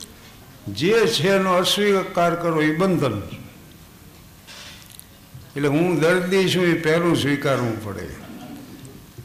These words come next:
પછી નિદાન ને પછી ઉપચાર ને ઈ શરૂ થાય.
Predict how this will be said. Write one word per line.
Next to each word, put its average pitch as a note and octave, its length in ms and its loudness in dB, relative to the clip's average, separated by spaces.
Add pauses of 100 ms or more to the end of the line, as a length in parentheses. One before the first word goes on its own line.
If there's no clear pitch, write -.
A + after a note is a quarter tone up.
(320)
પછી F3 400 2
નિદાન D3 440 2
ને G#2+ 180 -6
પછી D3+ 360 -2
ઉપચાર C#3 540 -4
ને G#2+ 440 -12
ઈ C3+ 40 -8
શરૂ C#3+ 320 -2
થાય. G#2 220 -8